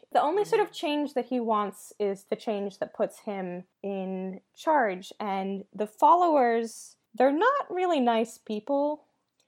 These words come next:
Speaker 1: Uh, he, he has this one line where he refers to them as, as useful idiots, and he's sort of preying upon their sense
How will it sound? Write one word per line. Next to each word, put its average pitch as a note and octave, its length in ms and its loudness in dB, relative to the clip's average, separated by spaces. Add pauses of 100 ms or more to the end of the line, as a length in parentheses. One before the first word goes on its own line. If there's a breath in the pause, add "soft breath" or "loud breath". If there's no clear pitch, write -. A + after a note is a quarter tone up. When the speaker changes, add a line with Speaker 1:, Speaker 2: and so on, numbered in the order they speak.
(180)
Speaker 1:
Uh, F#3 220 6 (120)
he, - 160 -12
he B3 120 -4
has B3+ 200 4
this A#3 260 0
one A#3+ 260 4
line A3 180 2
where G#3+ 140 0
he A3+ 160 -2
refers G3+ 480 -2
to - 80 -12
them F3+ 180 -4
as, E3+ 220 -8 (160)
as F#3+ 240 -4
useful G#3 520 -2
idiots, - 440 -4
and - 100 -12
he's G3 160 -14
sort F#3+ 120 -4
of F3 120 -4 (500)
preying B3 400 0
upon F#3 800 -2 (200)
their G3+ 260 0
sense - 640 -6